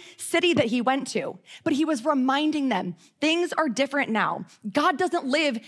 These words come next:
in man-made places anymore. We don't have to create boxes to carry his spirit from place to place like the Israelites had to do as they were moving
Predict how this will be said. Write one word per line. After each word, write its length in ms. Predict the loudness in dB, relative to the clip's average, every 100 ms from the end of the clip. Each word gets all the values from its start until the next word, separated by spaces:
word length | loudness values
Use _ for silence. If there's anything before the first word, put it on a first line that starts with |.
| -2
in 140 | 2 4
man-made 420 | 2 2 0 0
places 360 | -2 0 0 0
anymore. 520 | 0 -2 -4 -6 -14 _ _ _ -16 0
We 100 | 2
don't 140 | 4
have 160 | 2 0
to 100 | -4
create 540 | -4 0 2 0 0
boxes 580 | 0 0 -2 -4 -4 -6 -14 -8
to 100 | -4
carry 380 | -2 0 2 2
his 180 | 0 -2
spirit 380 | 0 2 2 2
from 100 | -2
place 300 | 0 0 0
to 80 | -2
place 440 | 0 0 0 -4 -14 -4
like 160 | -2 0
the 160 | -2
Israelites 540 | -2 0 2 2 0 -2
had 120 | -2
to 40 | -2
do 240 | -2 0
as 80 | 2
they 140 | 2
were 100 | 2
moving 520 | 2 2 0 0 -2